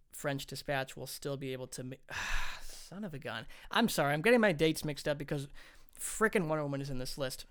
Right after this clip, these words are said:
French Dispatch is coming out in October,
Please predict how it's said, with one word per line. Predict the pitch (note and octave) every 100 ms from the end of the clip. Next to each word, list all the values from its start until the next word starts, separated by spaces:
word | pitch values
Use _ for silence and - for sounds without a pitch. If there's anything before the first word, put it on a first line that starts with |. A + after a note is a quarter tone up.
| - - - -
French | - G#3 A#3+
Dispatch | - G3+ - F#3 -
is |
coming | - F3+
out | E3+
in | D#3
October, | C#3 - E3+ C#3 A2